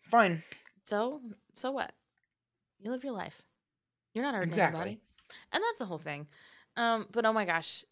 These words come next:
Speaker 2: it was the best time. And I gave you my Jackson Park espresso.
Speaker 1: I love the Jackson Park espresso. It's honestly some of the be-, the, my favorite coffee.
Speaker 2: That's great. That's
Speaker 1: Yeah.
Speaker 2: really good.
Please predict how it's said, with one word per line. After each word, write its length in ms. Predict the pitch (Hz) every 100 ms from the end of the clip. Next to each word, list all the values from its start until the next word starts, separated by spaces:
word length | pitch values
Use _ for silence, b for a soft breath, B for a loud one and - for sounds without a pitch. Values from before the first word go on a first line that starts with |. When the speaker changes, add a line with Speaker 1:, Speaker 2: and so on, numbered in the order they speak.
| _ -
Speaker 2:
it 140 | 254
was 160 | 294 247
the 80 |
best 240 | 247 220 -
time. 320 | 180 151 156 _ _ b b b b -
And 640 | 202 190 185 185 175 - _
I 160 | 214 269
gave 320 | 330 359 233
you 220 | 226 254
my 200 | 262 240
Jackson 380 | 233 196 196 226
Park 240 | 220 202
espresso. 580 | 226 - 185 180 170 190 - _ _ _ _ b b b b b b b _ _ _ _ _ _ _ _ _ -
Speaker 1:
I 160 | 147
love 300 | 160 143 156
the 80 | 147
Jackson 380 | 143 110 110 120
Park 220 | 123 113
espresso. 580 | 113 - 110 113 98 92 _ _ _ _ _ - b b b
It's 320 | 160 - -
honestly 560 | 160 170 214 - 240 240
some 260 | 220 175 170
of 60 |
the 80 | 147
be-, 280 | 143 - 123
the, 200 | 135 131
my 160 | 139 135
favorite 280 | 151 131 120
coffee. 460 | 131 127 107 107 - _ -
Speaker 2:
That's 160 | 381 -
great. 440 | 453 403 175 - _ _ _ _ _ _ _ _ _
That's 120 | 339
Speaker 1:
Yeah. 180 | 135 127
Speaker 2:
really 180 | -
good. 40 | 349